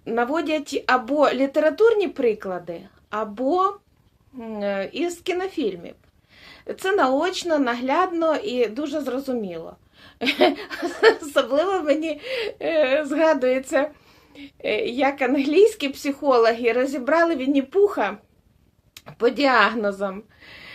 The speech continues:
І, <laughs> і всім присвоїли, і воно дійсно так.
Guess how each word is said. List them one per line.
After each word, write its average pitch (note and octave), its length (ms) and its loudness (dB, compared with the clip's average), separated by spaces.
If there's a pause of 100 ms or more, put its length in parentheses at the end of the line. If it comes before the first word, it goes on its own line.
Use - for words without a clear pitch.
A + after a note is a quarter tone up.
(440)
І, E4 480 2 (520)
<laughs> F#4+ 540 -4
і C4+ 160 -2
всім G#4 340 6
присвоїли, F#4 600 2
і - 120 0
воно F4+ 280 0
дійсно F#4 580 2 (140)
так. B3+ 240 2